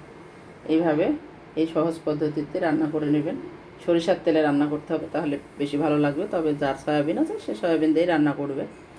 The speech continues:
দূরে কাছে যে যেখান থেকে বন্ধুগণ ভিডিওটা দেখছেন, পুরোটা দেখবেন, সাথে থাকবেন এবং সহজ সহজ রেসিপি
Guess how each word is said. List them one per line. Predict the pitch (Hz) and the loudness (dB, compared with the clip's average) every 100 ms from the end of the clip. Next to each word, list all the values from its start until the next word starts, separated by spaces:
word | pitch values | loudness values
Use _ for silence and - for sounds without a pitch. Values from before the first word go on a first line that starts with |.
| - - - - - - - - - | -20 -20 -20 -20 -20 -20 -20 -20 -4
দূরে | 165 165 | 4 4
কাছে | 156 160 156 | 4 0 -2
যে | 156 | 0
যেখান | 156 160 | 0 0
থেকে | 160 156 151 | 0 -4 -2
বন্ধুগণ | 151 147 151 156 | 2 4 4 2
ভিডিওটা | 165 156 156 147 | 4 4 4 2
দেখছেন, | 147 175 175 | 0 -2 -2
পুরোটা | 156 151 147 | 0 0 0
দেখবেন, | 143 143 269 - - - - - - - | 0 -2 -4 -6 -18 -20 -18 -18 -18 -6
সাথে | 165 156 156 | -2 -2 -2
থাকবেন | 151 185 185 | 0 0 0
এবং | 151 151 | 0 2
সহজ | 156 156 151 | 2 2 2
সহজ | 156 147 151 | 2 2 2
রেসিপি | 143 151 160 | 0 -2 -2